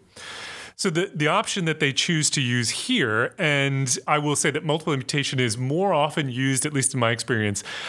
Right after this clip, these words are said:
not in the situations you described, Chris, which I think is, you know, it's useful, but I would, I think of that more as a, you know, a, a, a, just sort of trying to fill in the information in the middle in the time trend. Whereas,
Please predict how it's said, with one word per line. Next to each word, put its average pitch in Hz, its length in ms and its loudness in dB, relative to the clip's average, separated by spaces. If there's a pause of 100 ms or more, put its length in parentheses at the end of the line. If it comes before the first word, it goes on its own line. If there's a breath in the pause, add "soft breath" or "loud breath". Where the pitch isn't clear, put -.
(100)
not 202 180 2
in 254 60 0
the 214 80 0
situations 160 520 0
you 147 80 0
described, 117 540 0
Chris, - 300 0
which 143 160 -2
I 139 60 4
think 151 260 0
is, 117 400 2
you 180 80 0
know, 131 80 2
it's 110 140 -2
useful, 165 320 0
but 113 120 2
I 120 80 4
would, 123 140 -2 (160)
I 175 60 2
think 185 120 -4
of 143 80 -2
that 147 160 2
more 123 260 2
as 113 160 2
a, 107 300 2 (400 loud breath)
you 156 160 -2
know, 110 220 4 (120)
a, - 60 -6
a, 143 220 2
a, 180 60 4
just 160 300 2
sort 160 140 0
of - 60 -6
trying 127 160 2
to 110 40 -6
fill 147 280 -2
in 123 320 0 (540 loud breath)
the 143 180 2
information 139 440 0
in 117 40 -4
the 113 80 -2
middle 131 240 2
in 117 80 0
the 113 60 0
time 208 320 0
trend. 120 480 0
Whereas, 139 720 0